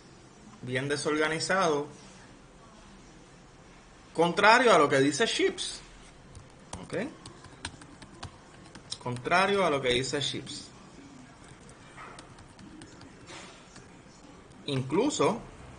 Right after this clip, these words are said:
tenía ahí algo como empezando a, ¿verdad? Como saliendo y empezando a, pero nada que ver.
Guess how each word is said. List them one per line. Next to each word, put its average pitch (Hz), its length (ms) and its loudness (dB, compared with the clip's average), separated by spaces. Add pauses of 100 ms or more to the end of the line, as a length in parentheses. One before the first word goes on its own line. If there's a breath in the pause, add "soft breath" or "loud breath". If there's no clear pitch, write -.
(2000)
tenía 131 400 0
ahí 160 200 2
algo 160 340 4
como 139 200 -2
empezando 131 760 0
a, 131 340 4
¿verdad? 107 380 -4 (760)
Como 117 180 -10
saliendo 139 580 -2
y 135 120 2
empezando 131 720 0
a, 120 200 0 (1500)
pero 110 180 -2
nada 120 260 4
que 120 120 4
ver. 98 180 -4